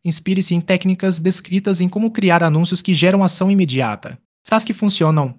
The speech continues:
Compre agora, peça sua cotação, garanta o desconto,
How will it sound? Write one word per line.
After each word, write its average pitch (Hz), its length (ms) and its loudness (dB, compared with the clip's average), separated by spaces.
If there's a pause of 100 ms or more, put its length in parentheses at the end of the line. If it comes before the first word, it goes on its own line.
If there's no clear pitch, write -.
Compre 226 280 0
agora, 160 520 2
peça 160 240 -2
sua 208 220 -2
cotação, 202 720 -2
garanta 170 380 2
o - 20 0
desconto, 175 580 -2